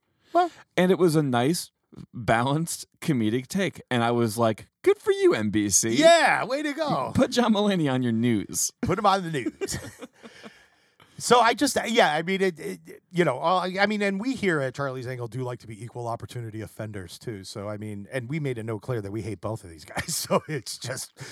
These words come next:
Speaker 1: you know, we're coming from, we're coming from the standpoint that it's like, I mean, America loses no matter who wins this
Speaker 2: Yeah.
Speaker 1: one, because it's just, although I will tell you this right now,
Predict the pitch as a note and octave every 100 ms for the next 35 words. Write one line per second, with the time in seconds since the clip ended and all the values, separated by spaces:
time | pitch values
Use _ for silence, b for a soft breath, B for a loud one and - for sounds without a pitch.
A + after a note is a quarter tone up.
0 | B B E3+ C#3 C#3+ A3 B3 F#3+ D#3 E3+
1 | D#3+ B3 A#3+ E3+ C3 C3+ A#2+ D3+ D#3+ D3+
2 | D3 C3+ B2+ A#2+ B2 A2+ A2 A#2 - B
3 | B C#3+ F3+ G#3 C#3+ D#3 E3+ B2 B2+ C3+
4 | C#3+ F#2+ A#2 F3+ C3 A2+ A2 G#2 G#2+ F#2
5 | E2+ A#2+ A#2+ A#2 - C#3+ B B B A3
6 | A#3 G#3+ G3 G3+ G#3+ G3+ F#3 D#3 D3+ D3
7 | C#3 C3 C3